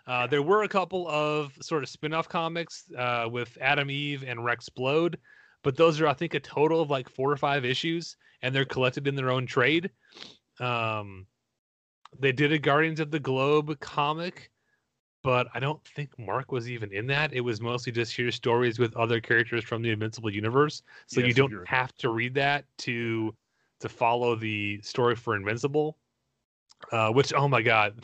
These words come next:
Speaker 1: <laughs> The posters and teasers for the Guardians of the Globe comic were fucking hilarious. Uh, again, if you're a comic book nerd,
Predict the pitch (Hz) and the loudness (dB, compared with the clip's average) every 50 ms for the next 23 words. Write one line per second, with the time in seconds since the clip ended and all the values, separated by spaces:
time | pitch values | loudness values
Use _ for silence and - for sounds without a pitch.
0 | - - 135 - - _ _ - - - - _ _ - - - _ _ _ - | -12 -12 -12 -12 -16 _ _ -20 -20 -20 -20 _ _ -20 -20 -20 _ _ _ -20
1 | _ _ - - _ _ - - - - - _ - 151 143 - - 180 185 185 | _ _ -20 -20 _ _ -20 -20 -20 -20 -10 _ 2 2 2 4 4 4 4 4
2 | - - 170 156 147 135 131 143 139 135 - 160 156 151 139 131 131 123 110 - | 2 0 0 2 2 0 -2 -4 -6 -6 -4 -4 -2 -2 -2 -2 -4 -4 -4 -6
3 | - 139 127 131 123 120 131 131 135 139 127 131 127 127 117 110 120 123 123 120 | -8 -6 -4 -4 -2 0 2 2 2 0 -2 -6 -8 -10 -8 -4 -2 0 0 0
4 | 120 120 120 - - 123 120 117 117 113 107 - - 101 95 - - - - - | 0 -2 -8 -8 -6 -4 -4 -2 -2 -4 -6 -6 -8 -10 -12 -12 -16 -20 -12 -8
5 | - 107 110 - 123 113 104 - 104 101 98 101 101 - 135 110 117 - - 127 | -8 -8 -6 -8 -10 -10 -8 -6 -4 -2 0 0 0 0 -4 -6 -6 -8 -8 -8
6 | - - - - - - _ - - - - - _ - 113 110 113 117 131 131 | -8 -8 -12 -14 -14 -14 _ -20 -20 -20 -20 -16 _ -2 0 0 2 2 2 4
7 | 151 131 117 117 120 123 143 143 135 131 - - 131 131 131 123 127 127 - 135 | 4 4 4 2 0 0 0 0 0 0 0 0 0 0 -2 -2 -4 -6 -6 -4
8 | 127 123 120 107 95 | -2 -2 -2 -2 -4